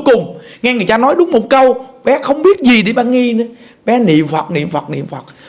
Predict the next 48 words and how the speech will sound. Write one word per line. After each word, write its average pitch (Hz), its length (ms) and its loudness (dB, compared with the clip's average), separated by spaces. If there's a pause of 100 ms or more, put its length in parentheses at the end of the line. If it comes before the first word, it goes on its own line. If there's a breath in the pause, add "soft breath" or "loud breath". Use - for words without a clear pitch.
(140 loud breath)
Như 240 120 0
vậy 170 200 -2
mà 165 120 -4
bé 175 160 0
niệm 175 300 -2
vài 202 300 0
năm 220 180 -2
sau 220 280 -2
thôi. 214 120 -6 (380 loud breath)
Đây 165 140 0
là 143 80 -2
thị 156 220 0
hiện 139 240 -2
đó 180 60 -8
nghe. 185 160 -10 (1300 soft breath)
Cho 185 120 0
vị 156 140 -2
thấy 175 120 -2
cái 214 140 -2
lòng 139 220 -4
tin 175 180 -4
trong 185 180 -2
sạch 139 220 -10
á. 190 120 -8 (1300 soft breath)
Thì 214 80 0
một 226 180 0
ngày 214 300 0
nọ 185 200 0
đứa 233 120 0
bé 254 160 -2
nói, 277 120 -2
"Ba 220 240 0
ơi, 214 320 0 (600 soft breath)
ba 214 280 -4
ngày 165 260 -4
sau 202 400 -2
á, 226 120 -6
Phật 160 120 -10
A 190 100 -8
Đà - 140 -6
đến 196 200 -8
rước 277 200 -2
con 202 160 -4
lúc 240 180 -6
mười 151 100 -6
hai 175 180 -8
giờ 156 140 -4
trưa." 190 160 -8